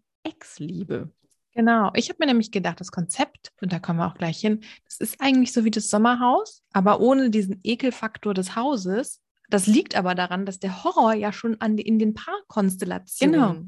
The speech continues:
Speaker 2: ist. Genau, und bevor wir ja da jetzt noch weiter reingehen, lese ich mal kurz die Pre-, den Pressetext von R T L D E vor,
Speaker 1: Mhm.
Speaker 2: um euch ein bisschen näher zu bringen, worum
Speaker 1: Ich
Speaker 2: es
Speaker 1: hoffe,
Speaker 2: denn
Speaker 1: der ist
Speaker 2: eigentlich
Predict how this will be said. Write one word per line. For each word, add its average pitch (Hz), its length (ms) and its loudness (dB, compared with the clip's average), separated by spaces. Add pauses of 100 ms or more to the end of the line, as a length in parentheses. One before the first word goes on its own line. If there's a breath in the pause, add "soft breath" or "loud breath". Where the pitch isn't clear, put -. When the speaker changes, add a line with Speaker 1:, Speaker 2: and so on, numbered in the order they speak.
Speaker 2:
ist. - 380 -10 (840 loud breath)
Genau, 175 560 -4
und 190 140 0
bevor 226 280 -2
wir 247 80 2
ja 220 100 0
da 196 100 0
jetzt 180 200 -6
noch 165 200 -6
weiter 165 380 -4
reingehen, 240 600 -4 (520)
lese 202 280 -2
ich 190 100 -6
mal 185 160 -4
kurz 220 300 -6
die 190 120 -10
Pre-, - 300 -16
den 190 140 0
Pressetext - 760 -6
von 190 120 -4
R 185 140 0
T 190 120 -6
L 330 200 2
D 196 100 -2
E 180 160 -4
vor, 185 460 -2 (500 loud breath)
Speaker 1:
Mhm. 190 520 -4 (200)
Speaker 2:
um 247 200 0
euch 240 200 -2
ein 220 80 2
bisschen 202 220 0
näher 165 220 -2
zu 180 140 -10
bringen, 175 320 -2
worum 156 200 -2
Speaker 1:
Ich 165 100 -2
Speaker 2:
es - 20 2
Speaker 1:
hoffe, 185 180 4
Speaker 2:
denn - 20 2
Speaker 1:
der 151 120 6
ist 160 100 0
Speaker 2:
eigentlich 190 200 4